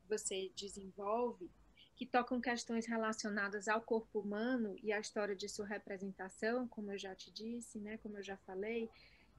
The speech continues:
é, a minha pergunta é, que ideias de corpo a gente pode pensar e experimentar como uma instância que é, ao mesmo tempo, cultural, histórica, social e biológica?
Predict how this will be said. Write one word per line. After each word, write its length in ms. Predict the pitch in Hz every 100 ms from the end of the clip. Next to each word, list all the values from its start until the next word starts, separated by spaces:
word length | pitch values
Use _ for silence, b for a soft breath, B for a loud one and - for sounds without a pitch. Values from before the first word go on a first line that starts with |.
| -
é, 300 | 220 214 214
a 80 | 214
minha 220 | 220 254
pergunta 600 | 277 269 277 240 285 285
é, 340 | 254 226 202 190 B B B - -
que 80 |
ideias 520 | 247 233 269 370 381 285
de 120 | 254
corpo 760 | - - 240 262 277 - 208 185 - - - - -
a 100 | 214
gente 280 | 220 233 -
pode 320 | 240 226 220
pensar 800 | - 220 214 - - 196 226 -
e 80 | 240
experimentar 1040 | 240 - 240 233 220 202 196 - 180 185 240 B B _
como 220 | 262 269
uma 240 | 285 277
instância 680 | 277 - - 220 196 190 196
que 260 | - 233 233
é, 100 | 226
ao 120 | 220
mesmo 480 | 220 233 262 330 320
tempo, 500 | - 226 190 - 185 -
cultural, 880 | - 233 - 254 220 202 220 214 226 -
histórica, 880 | 302 233 - - 214 190 190 - 214
social 600 | - 233 226 - 220 220
e 60 | 262
biológica? 960 | 240 262 269 220 190 175 165 - 165